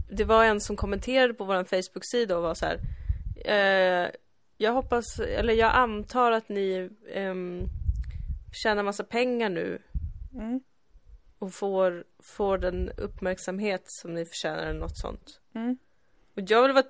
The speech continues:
Speaker 1: tydlig här.
Speaker 2: <laughs>
Speaker 1: Jag vill vara väldigt tydlig. Och det
Speaker 2: Ja.
Speaker 1: här går även ut till Malmö stad,
Speaker 2: Ja,
Speaker 1: som
Speaker 2: som
Speaker 1: inte
Speaker 2: inte
Speaker 1: beviljade
Speaker 2: gav
Speaker 1: oss
Speaker 2: oss kulturstöd,
Speaker 1: Mm.
Speaker 2: krispengar.
Speaker 1: Vi tjänar inte massa pengar på att vara med På spåret.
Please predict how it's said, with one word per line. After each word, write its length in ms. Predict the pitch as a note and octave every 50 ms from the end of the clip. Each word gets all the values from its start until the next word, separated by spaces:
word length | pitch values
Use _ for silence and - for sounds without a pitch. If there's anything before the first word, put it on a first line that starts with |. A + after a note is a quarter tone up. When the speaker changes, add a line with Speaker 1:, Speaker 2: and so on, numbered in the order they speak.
| - - -
Speaker 1:
tydlig 540 | B3+ A#3 G#3 G3+ - - A#3+ A#3 F3 - -
här. 380 | F#3+ F3+ D#3+ D3 D3 - - -
Speaker 2:
<laughs> 500 | - - - - _ - - _ _ _
Speaker 1:
Jag 120 | - B3+ D4+
vill 80 | D4 B3+
vara 320 | B3+ A#3+ A3+ G#3+ A3 A#3
väldigt 640 | A#3+ B3+ A#3+ A3 G3+ F#3+ F#3 F3+ F#3 F#3+ - - - - - -
tydlig. 680 | A#3 G3+ F#3 E3+ E3 F3 F#3+ F#3 F3 - - - - B3+ - _ _ - B3+ - _ _ _ _ _ _ - - - - - - -
Och 100 | G#3 G#3 G3+
det 40 | G#3
Speaker 2:
Ja. 40 | G#3
Speaker 1:
här 200 | F#3+ A#3+ B3 B3+
går 140 | B3 B3+ A#3
även 260 | G#3 G3 G#3 G3 G3
ut 140 | F#3 G3 -
till 120 | - F#3+
Malmö 440 | F3+ F#3+ G#3 A3+ A3+ F#3 G3+ F3+ G3+
stad, 600 | - - - B3 G#3+ D#3+ D3+ D3 D3 D3+ - F#3+ - _ _ _ _ -
Speaker 2:
Ja, 200 | G#3 F#3 E3 F3 A3+
Speaker 1:
som 120 | B3+ A#3+ G#3
Speaker 2:
som 80 | G3+
Speaker 1:
inte 140 | F#3+ F#3 A#3
Speaker 2:
inte 200 | A#3+ G3+ F#3 F3+
Speaker 1:
beviljade 360 | F3+ F#3+ - F3 G3+ F3+ F3+ F3+
Speaker 2:
gav 40 | F3
Speaker 1:
oss 80 | F3
Speaker 2:
oss 460 | F3+ - - - - - - - - - _
kulturstöd, 1120 | - G#3+ F#3 F3 - G#3 F#3 E3+ G3 F#3+ C3+ - - - - F3 D#3+ D#3+ E3 E3+ E3+ F#3
Speaker 1:
Mm. 100 | F3 F3
Speaker 2:
krispengar. 1200 | - - - E3+ E3 F#3 G3+ G3 G3 G#3 A3+ A#3+ A#3+ - - _ - F3 E3+ E3+ E3+ F3 E3+ F3 A3
Speaker 1:
Vi 480 | F#3+ F3 E3+ E3+ F#3+ A#3 C4 D4+ E4+ E4+
tjänar 340 | - - F4 C4+ B3+ B3 A3+
inte 160 | A3+ G#3+ G3+
massa 220 | G#3 B3+ G#3+ A3+ A3
pengar 520 | - - - C4+ D4+ E4 D#4+ B3+ G#3+ F#3+
på 140 | - G3 F#3
att 60 | E3+
vara 80 | F3 F3
med 200 | F3 F3 E3+ -
På 80 | F3
spåret. 800 | F#3 - - B3 B3+ A#3 E3+ - - - - - _ - -